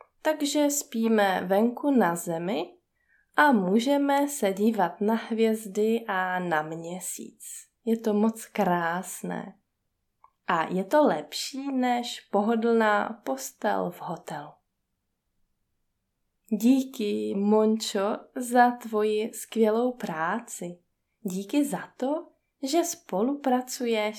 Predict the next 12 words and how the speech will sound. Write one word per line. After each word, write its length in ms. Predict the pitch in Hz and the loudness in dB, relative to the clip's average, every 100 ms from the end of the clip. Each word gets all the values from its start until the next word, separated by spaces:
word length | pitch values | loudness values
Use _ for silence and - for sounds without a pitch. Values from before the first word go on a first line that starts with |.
| - | -12
se 180 | 254 202 | -10 -8
Slouček. 680 | 185 208 202 196 190 - 175 - _ - _ _ _ _ _ _ _ _ - - | -6 -2 -2 -2 -4 -12 -14 -16 _ -20 _ _ _ _ _ _ _ _ -20 -10
Jsem 240 | 170 - | -8 -4
opravdu 840 | 247 254 269 262 254 233 214 208 208 | -4 -2 2 2 2 2 0 0 0
moc 460 | 226 240 247 - - | 4 4 4 0 -10
ráda. 920 | 180 175 143 135 147 151 170 196 180 - _ _ _ _ - - _ _ _ _ - | -8 -6 -6 -6 -8 -12 -10 -10 -10 -14 _ _ _ _ -20 -20 _ _ _ _ -2
No 440 | 262 339 381 - | 2 4 2 -2
a 100 | 269 285 - | -2 -2 -6
ty, 260 | - 175 233 349 - _ _ _ 247 | -6 -2 -2 -4 -10 _ _ _ 0
milí 580 | 269 277 277 269 - _ | 2 2 -2 -8 -16 _
posluchači 1000 | - 247 247 - 233 226 220 220 - 220 | 0 0 0 2 2 2 0 -2 -6 -6
Slouček? 840 | - 208 202 202 - 180 - - | -4 -2 -2 -4 -8 -6 -6 -10